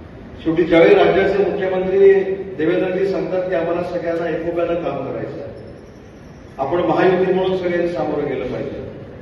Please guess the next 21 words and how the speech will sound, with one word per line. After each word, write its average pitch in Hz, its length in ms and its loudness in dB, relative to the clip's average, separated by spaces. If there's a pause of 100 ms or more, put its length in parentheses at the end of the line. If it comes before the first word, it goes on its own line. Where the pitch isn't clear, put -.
(520)
माननीय 180 320 2
एकनाथ 185 340 4
शिंदे 185 240 2
साहेब 190 240 0
देखील 185 240 0
आपले 185 280 0
मुख्य 180 280 -2
नेते 180 260 -2
सांगतात 185 420 0
की 185 120 -2
महायुतीला 180 520 2
आपल्याला 185 340 2
सामोरं 156 360 -2
गेलं 147 200 -4
पाहिजे. 143 200 -2
परवाचं 165 400 0
तर 170 160 -2
जाहीर 170 280 0
भाषणामध्ये 165 520 -2
साहेबांनी 165 340 -4
सांगितलं 151 400 -6